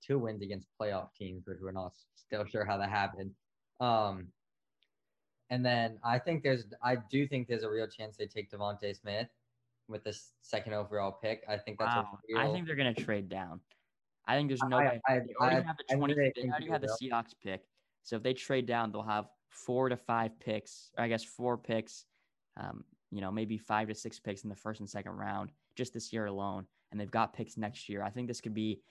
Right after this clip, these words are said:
Speaker 2: um, a really exciting time. They've got a lot of, a lot of cap space, and they have
Speaker 1: What
Speaker 2: this
Speaker 1: will
Speaker 2: new
Speaker 1: be
Speaker 2: defensive-minded
Speaker 1: interesting
Speaker 2: coach.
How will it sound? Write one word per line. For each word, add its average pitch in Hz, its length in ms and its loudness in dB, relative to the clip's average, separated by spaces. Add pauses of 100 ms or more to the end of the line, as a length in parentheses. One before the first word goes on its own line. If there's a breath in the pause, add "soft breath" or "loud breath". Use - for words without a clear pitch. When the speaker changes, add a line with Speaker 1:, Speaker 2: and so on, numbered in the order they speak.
(120 soft breath)
Speaker 2:
um, 101 240 0
a 107 80 0
really 107 420 0
exciting 104 380 -4
time. 104 220 0
They've 98 140 -2
got 101 120 0
a 95 40 -2
lot 101 200 2
of, 120 80 -2 (340)
a - 120 -14 (140)
lot 110 180 2
of - 60 -8
cap 107 300 -2
space, 120 480 -2 (280 soft breath)
and 104 80 -6
they 104 60 0
have 107 80 4
Speaker 1:
What 131 80 6
Speaker 2:
this 127 80 0
Speaker 1:
will 127 140 -4
Speaker 2:
new 120 140 2
Speaker 1:
be 120 80 -2
Speaker 2:
defensive-minded 110 680 -2
Speaker 1:
interesting 101 240 -6
Speaker 2:
coach. 101 220 -10